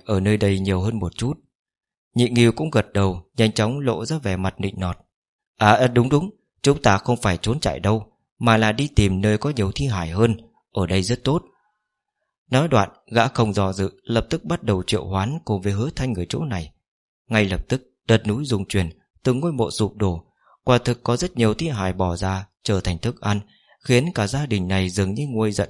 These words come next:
hơn một chút. Còn Hứa Thanh và Nhị Ngưu trong lòng càng thêm bất đắc dĩ,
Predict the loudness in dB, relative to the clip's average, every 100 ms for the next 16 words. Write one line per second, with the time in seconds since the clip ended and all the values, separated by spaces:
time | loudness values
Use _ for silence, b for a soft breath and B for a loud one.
0 | -4 -4 -4 -6 -4 -6 _ _ _ _
1 | _ _ _ 0 2 2 0 4 4 4
2 | 0 -2 -4 -4 -4 -4 -6 -6 -4 0
3 | 0 0 -2 -4 -4 -4 -6 -6 -8 -6
4 | -6